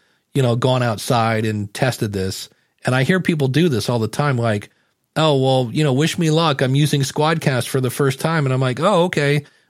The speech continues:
Like, you interviewing your cousin or somebody, they're like, "No, no, it's a real interview." And I'm like, "No, don't make the first time you do something, like, be for real. You wanna, you wanna do a couple test things." And, uh,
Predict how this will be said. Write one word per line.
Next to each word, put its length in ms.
Like, 220
you 80
interviewing 560
your 240
cousin 380
or 80
somebody, 280
they're 100
like, 100
"No, 100
no, 160
it's 160
a 40
real 200
interview." 300
And 80
I'm 40
like, 120
"No, 480
don't 220
make 180
the 80
first 260
time 160
you 100
do 220
something, 600
like, 240
be 220
for 180
real. 400
You 140
wanna, 300
you 100
wanna 160
do 160
a 60
couple 320
test 320
things." 340
And, 260
uh, 220